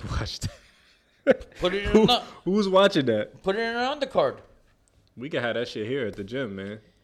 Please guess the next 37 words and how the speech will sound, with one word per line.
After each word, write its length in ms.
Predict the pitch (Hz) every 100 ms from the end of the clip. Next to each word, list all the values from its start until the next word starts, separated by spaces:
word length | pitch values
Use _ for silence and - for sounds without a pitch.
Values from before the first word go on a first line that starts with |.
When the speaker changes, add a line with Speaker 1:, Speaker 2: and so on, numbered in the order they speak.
| _
Speaker 2:
Absolutely, 680 | - 139 - 180 202 233 185
and 120 | 147 147
we'll 140 | 160
Speaker 1:
Shit. 480 | 156 - 113 101 - _ _ -
Speaker 2:
we'll 420 | 135 160 160 160 -
charge, 460 | - 180 185 175 180
uh, 280 | 175 175 175
twenty-five 640 | - 196 196 185 190 180
dollars 360 | 180 160 143 127
for 120 | -
ticket. 500 | 139 165 156 123 _ _ _ _ - _
Speaker 1:
Now 160 | 131 131
my 100 | 127
other 260 | 151 143
thing, 300 | 127 110 104 101
yeah, 260 | 113 107 90 -
nah, 200 | 107 87
that's 120 | 95
too 120 | -
much. 280 | 101 90 - _ _ _ _ _ _ -
Um, 280 | 101 98 101
nobody's 200 | 107 98
gonna 120 | 92
pay 120 | 95
for 100 | 80
that. 140 | 90 - _ _ _ _ -
<laughs> 400 | 156 - - -
Not 180 | 117
for 120 | - 117
those 220 | 107 -
two. 200 | - - - - - - _
My 100 | - 147
other 140 | 170
thing 160 | 156 143
is 100 | 123
this, 240 | 117 92 107
right? 240 | 110 113